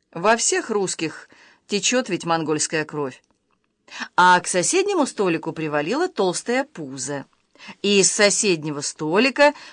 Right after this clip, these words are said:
поднялось пузо навстречу. «Быкобойцу Ануфриеву! Почтение! Быкобойцу городских боин! Присаживайтесь! Половой!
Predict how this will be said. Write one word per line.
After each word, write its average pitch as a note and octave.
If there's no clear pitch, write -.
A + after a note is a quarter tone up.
поднялось D3+
пузо A3+
навстречу. G3
«Быкобойцу B3+
Ануфриеву! F3+
Почтение! D#3+
Быкобойцу G3+
городских G3
боин! B3+
Присаживайтесь! E3
Половой! A#3+